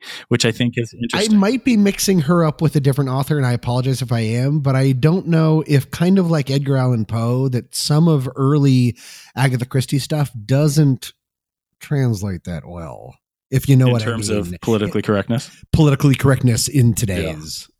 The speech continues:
Speaker 2: thing. So, but I'm not sure about that. So that was fun
Speaker 1: It's
Speaker 2: to
Speaker 1: definitely a possibility. I know that, that a lot of the reviews of this film are coming out that way, saying that they've changed it in ways that they're trying to accommodate that politically correct mindset,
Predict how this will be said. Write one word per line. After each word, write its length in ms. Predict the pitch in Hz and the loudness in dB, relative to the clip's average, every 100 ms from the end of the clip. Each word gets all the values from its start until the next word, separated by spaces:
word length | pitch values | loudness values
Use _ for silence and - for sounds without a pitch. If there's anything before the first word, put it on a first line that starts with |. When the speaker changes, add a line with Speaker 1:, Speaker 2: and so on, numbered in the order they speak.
| - | -4
Speaker 2:
thing. 420 | 127 95 73 73 _ | -2 -2 -8 -12 _
So, 440 | - - 104 92 90 - | -8 -4 -4 -6 -10 -10
but 100 | 107 | -2
I'm 140 | 113 | 2
not 160 | 120 107 | 2 0
sure 180 | - 90 | -8 -8
about 240 | 71 - | -10 -14
that. 160 | - - | -18 -18
So 180 | - 95 | -16 -12
that 140 | 87 87 | -12 -10
was 100 | 87 | -8
fun 80 | 123 | -6
Speaker 1:
It's 180 | - - | -6 -4
Speaker 2:
to 20 | 139 | -2
Speaker 1:
definitely 300 | - 160 139 | 0 0 0
a 40 | |
possibility. 640 | 139 123 120 127 113 98 | 0 -2 0 0 2 0
I 80 | 95 | 0
know 160 | 117 120 | 0 0
that, 220 | 120 135 | 0 -2
that 200 | 127 - | -4 -4
a 180 | - 139 | -6 -2
lot 260 | 123 110 | 2 2
of 80 | 120 | 2
the 80 | 120 | 2
reviews 320 | 110 107 110 | 2 2 -2
of 60 | 101 | -2
this 120 | 101 | -4
film 180 | - 101 | -4 -6
are 40 | 92 | -6
coming 260 | 110 101 | -6 -6
out 160 | 95 98 | -8 -10
that 160 | 90 | -12
way, 140 | 87 92 | -10 -8
saying 360 | - 95 95 | -8 -6 -8
that 200 | 92 95 | -8 -8
they've 220 | - 95 - | -6 -6 -6
changed 340 | - 123 120 | -4 -2 0
it 80 | 120 | 0
in 160 | 107 104 | 0 0
ways 260 | 101 98 | -2 -4
that 120 | 101 - | -6 -10
they're 80 | |
trying 540 | 95 - 117 113 113 107 | -10 -6 -4 -2 -4 -4
to 460 | - 104 98 92 92 | -6 -6 -6 -6 -10
accommodate 600 | - - 110 104 98 92 - | -12 -6 -4 -2 -4 -6 -8
that 220 | 92 - | -10 -8
politically 400 | - 101 - 185 | -6 -4 -4 -8
correct 400 | - 101 95 - | -8 -8 -8 -8
mindset, 500 | 107 98 98 113 117 | -6 -6 -4 -4 -4